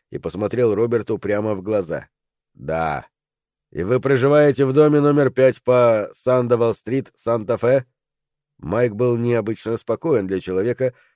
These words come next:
которому грозило обвинение в нескольких убийствах. «Да, я там жил». «Жил? Теперь же я буду жить в тюрьме, правильно, детектив?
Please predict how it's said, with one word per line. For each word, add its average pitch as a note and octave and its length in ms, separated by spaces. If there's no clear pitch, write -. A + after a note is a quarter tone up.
которому G#2+ 380
грозило G#2+ 440
обвинение A2+ 600
в G#2 80
нескольких G#2+ 580
убийствах. F2+ 640
«Да, E2+ 580
я D#2+ 340
там F2 320
жил». C2+ 460
«Жил? A2+ 460
Теперь F#2+ 440
же F2 140
я F#2+ 140
буду G2 260
жить F#2 240
в - 80
тюрьме, F#2 580
правильно, A#2+ 680
детектив? E2+ 580